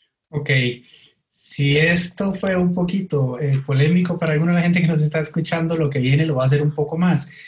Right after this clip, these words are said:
Démosle el beneficio de la duda a la ciudadanía y partamos de que de pronto es mucho más fácil sentir un, ¿verdad? Como un rechazo natural cuando uno ve un video de los de YouTube animados donde explican la pesca arrastre, pues evidentemente, ¿verdad?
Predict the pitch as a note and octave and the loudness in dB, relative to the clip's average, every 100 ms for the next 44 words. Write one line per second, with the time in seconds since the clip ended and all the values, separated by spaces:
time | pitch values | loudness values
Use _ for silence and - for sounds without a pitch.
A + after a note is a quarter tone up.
0 | - _ C#3 D#3+ G3+ A3 F3+ E3+ E3+ D#3+ | -20 _ 0 2 2 2 2 2 0 0
1 | G3+ G3+ F3 F3 F3+ F3+ E3 C#3+ C#3 D#3 | 0 0 0 0 0 0 0 0 2 2
2 | E3+ - B2+ A#2+ D3+ D#3+ F3 E3+ D#3+ - | 0 -2 -4 -2 0 2 2 2 -2 -2
3 | B2+ A#2+ - F3 G3 F#3 F3 E3+ F3 F3 | -2 -2 -2 0 0 0 0 2 0 0
4 | F3 E3 D#3+ F3 E3+ - F3+ F3+ - C3 | 0 -2 -2 -2 -2 -2 -2 -2 -2 -4
5 | C3+ C#3+ D#3+ E3+ D#3 A#2 A2+ - - _ | 0 0 0 2 2 0 -4 -14 -20 _
6 | _ _ _ - D3+ F3+ C#3+ C#3 D3+ E3+ | _ _ _ 0 0 2 2 4 2 0
7 | - F3+ F3 - F3 E3 D3 D3 D#3+ E3+ | 0 -2 0 0 -2 0 0 0 0 0
8 | C#3+ C#3 D3+ D#3+ D#3+ D#3+ D#3+ D#3+ D#3 D#3+ | 2 4 4 2 2 2 2 2 2 2
9 | E3+ D#3+ C#3 C3 A#2+ B2 C3+ D#3+ D#3+ D#3+ | 0 0 0 -2 -4 -2 -2 -2 -2 0
10 | D3+ D3 D#3 D#3+ C#3+ C3+ - D3+ D3+ F3 | 2 2 0 0 0 0 -2 -2 -2 -2
11 | D#3+ - D3+ - D#3 D3+ - D#3+ D3 C#3+ | -2 -2 -4 -2 -2 -2 -2 -4 -2 0
12 | C3+ C3 C3+ E3 D#3 D#3 D#3 C#3 C#3+ C#3 | 2 2 0 0 0 0 -2 0 -2 -4